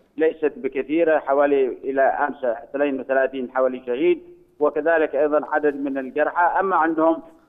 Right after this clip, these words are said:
القتلى غدوا الآن يح-، يمكن فوق ال تسعمية، وكذلك أيضًا الأسرى في فوق الآن ستمية وأكثر، وكذلك أيضًا فيما يتعلق بخسارة تعب المواطنين وتدمير بيوت ومعاناة معينة،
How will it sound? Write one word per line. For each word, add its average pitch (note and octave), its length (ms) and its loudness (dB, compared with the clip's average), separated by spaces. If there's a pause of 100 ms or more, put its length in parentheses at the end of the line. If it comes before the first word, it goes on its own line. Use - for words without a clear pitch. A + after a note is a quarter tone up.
(140)
القتلى E3 460 0
غدوا D3+ 200 4
الآن D3+ 220 2
يح-، C#3 360 -2
يمكن D3 340 -4 (100)
فوق D#3 200 0
ال B2 400 2
تسعمية، C3 760 0 (380)
وكذلك D3 560 2
أيضًا D3 240 2
الأسرى C#3 560 0
في C#3 200 -4
فوق D3 200 2
الآن C3+ 380 0
ستمية D3 580 -2
وأكثر، D#3+ 520 0 (380)
وكذلك E3 520 0
أيضًا E3+ 300 2
فيما D#3 280 -2
يتعلق D3+ 360 -2
بخسارة D3 520 0
تعب D3+ 360 0
المواطنين C#3+ 560 0
وتدمير C#3+ 520 -2 (140)
بيوت D#3+ 340 0
ومعاناة C#3+ 560 0
معينة، D#3+ 580 -2